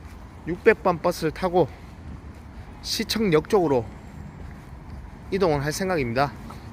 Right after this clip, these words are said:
이동을 하겠습니다. 세종대로 사거리입니다.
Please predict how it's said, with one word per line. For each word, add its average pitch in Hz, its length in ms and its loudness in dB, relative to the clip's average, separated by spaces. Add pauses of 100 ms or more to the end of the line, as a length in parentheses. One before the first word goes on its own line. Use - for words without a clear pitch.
이동을 202 280 4
하겠습니다. 139 520 2 (4000)
세종대로 185 840 6
사거리입니다. 123 800 -2